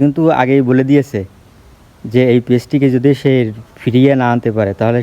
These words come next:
সে আর নতুন পেজ খুলবে না। কিন্তু বড়ই অদ্ভুত, আসলে বাঙালি, আমরা জাতে বাঙালি তো। এই সুযোগে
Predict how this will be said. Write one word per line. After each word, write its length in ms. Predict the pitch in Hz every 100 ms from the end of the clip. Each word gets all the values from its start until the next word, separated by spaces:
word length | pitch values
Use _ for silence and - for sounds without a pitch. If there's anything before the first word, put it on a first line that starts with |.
| -
সে 80 | 123
আর 60 | 117 110
নতুন 160 | 117 113
পেজ 120 | 113 104
খুলবে 200 | 101 98 92
না। 40 | 90 - - _ _ _ -
কিন্তু 200 | 117 139 135 117
বড়ই 240 | 120 120 117
অদ্ভুত, 300 | 107 107 107 - - _ - - _ _ 117
আসলে 220 | 113 135 139 107
বাঙালি, 340 | 123 139 156 123 113 -
আমরা 160 | 123 113 107
জাতে 200 | 107 117 110
বাঙালি 260 | 110 110 107
তো। 60 | 143 92 - - - - - _ - 151
এই 60 | 147
সুযোগে 320 | 147 165 170